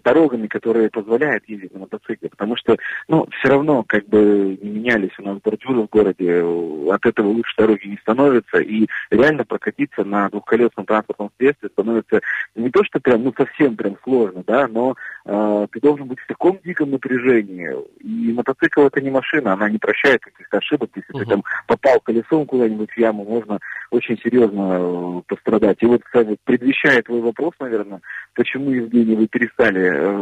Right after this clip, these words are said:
Speaker 1: вот какое-то, знаешь, э, несколько сезонов назад у меня было щемящее чувство, когда мимо проносились двухколесники, я прям: «А, все,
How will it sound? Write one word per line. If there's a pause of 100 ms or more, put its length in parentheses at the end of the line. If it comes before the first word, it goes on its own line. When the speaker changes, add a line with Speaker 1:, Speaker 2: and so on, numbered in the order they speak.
Speaker 1:
вот (240)
какое-то,
знаешь, (280)
э,
несколько
сезонов
назад
у
меня
было
щемящее
чувство,
когда (120)
мимо
проносились (300)
двухколесники,
я
прям: (200)
«А, (500)
все,